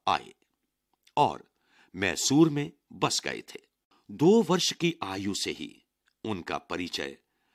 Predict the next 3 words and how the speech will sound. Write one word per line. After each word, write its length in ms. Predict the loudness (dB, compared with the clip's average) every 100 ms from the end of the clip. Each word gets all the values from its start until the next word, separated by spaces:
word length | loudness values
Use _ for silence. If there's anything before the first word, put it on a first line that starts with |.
| _
रामायण, 720 | -4 0 0 -2 -6 -6 -12 -18 _ _ _ _
महाभारत 760 | -6 -2 -2 -4 -6 -8 -8 -14 _ _ _ _ -4
और 360 | -4 -4 -12